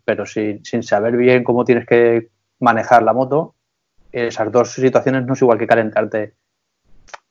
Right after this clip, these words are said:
eh, habiendo tenido otras experiencias o sabiendo bien cómo hay que manejar la moto. No, ¿sabes lo que quiero decir?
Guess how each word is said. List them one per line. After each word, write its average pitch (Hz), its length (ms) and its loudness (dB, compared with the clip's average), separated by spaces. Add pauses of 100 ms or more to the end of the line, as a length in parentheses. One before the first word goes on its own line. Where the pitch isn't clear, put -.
(120)
eh, 131 120 0
habiendo 123 440 4
tenido 120 340 0
otras 113 220 -2
experiencias 120 540 0
o 113 40 -14
sabiendo 117 400 2
bien 120 280 0
cómo 113 240 -2
hay 110 80 -2
que 110 240 -4
manejar 110 320 -6
la 101 100 -2
moto. 120 400 -4
No, 110 480 -4 (140)
¿sabes 120 180 2
lo 120 80 4
que 117 80 4
quiero 107 160 2
decir? 113 300 -4